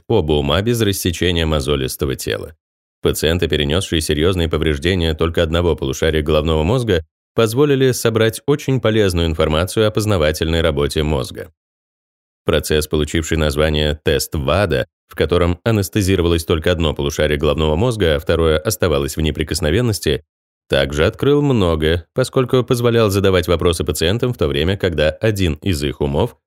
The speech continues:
был отключен. Шифер обобщил захватывающие исследования, проведенные группой во главе с Джеффри Ахерном,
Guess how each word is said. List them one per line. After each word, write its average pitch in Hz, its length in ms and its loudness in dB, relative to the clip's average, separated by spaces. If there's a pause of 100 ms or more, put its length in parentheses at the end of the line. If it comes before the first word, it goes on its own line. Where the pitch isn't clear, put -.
(160)
был 95 320 2
отключен. 78 680 -4 (920)
Шифер 139 600 0
обобщил 123 480 2
захватывающие 92 840 2
исследования, 92 580 0
проведенные 76 580 0
группой 123 340 0
во 120 120 0
главе 90 360 2
с 78 60 -2
Джеффри 82 520 0
Ахерном, 69 640 -2